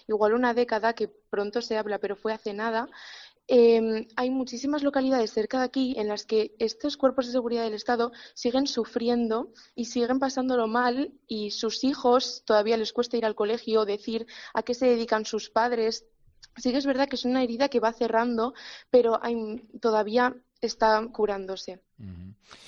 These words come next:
Speaker 2: ¿Cómo vivisteis, eh, Marina, el, el día de, de ayer, este, bueno, pues, eh, la conclusión, ¿no? Este cierre de, de este curso sobre, sobre eta, eh, el fin de eta y ahora qué, em, con, bueno, con este homenaje?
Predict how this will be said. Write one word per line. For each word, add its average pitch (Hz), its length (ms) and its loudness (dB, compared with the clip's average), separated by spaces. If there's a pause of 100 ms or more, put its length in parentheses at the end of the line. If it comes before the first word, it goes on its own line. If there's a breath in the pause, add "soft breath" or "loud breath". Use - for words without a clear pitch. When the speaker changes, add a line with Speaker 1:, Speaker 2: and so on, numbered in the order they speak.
(680 loud breath)
Speaker 2:
¿Cómo 185 180 0
vivisteis, 131 680 -4
eh, 113 120 -6
Marina, 127 320 0
el, 117 240 -2
el 120 160 -8
día 127 200 0
de, 120 500 0
de 117 100 -4
ayer, 117 200 -2
este, 120 500 0
bueno, 120 260 -6
pues, 117 240 -8
eh, 117 300 -10
la 120 140 -12
conclusión, 131 680 -2
¿no? 147 160 0
Este 131 460 -2
cierre 131 800 0
de, 120 560 -4
de 113 200 -8
este 120 260 -10
curso 120 320 -10
sobre, 110 760 -6
sobre 113 440 -8
eta, 110 280 -6 (540 soft breath)
eh, 110 220 -10
el 107 100 -10
fin 143 200 0
de 131 120 2
eta 131 180 -2
y 123 100 0
ahora 117 180 0
qué, 127 240 -4 (340 soft breath)
em, 101 1000 -8
con, 107 480 -6
bueno, 131 180 -6
con 135 180 -4
este 131 220 -2
homenaje? 107 400 -4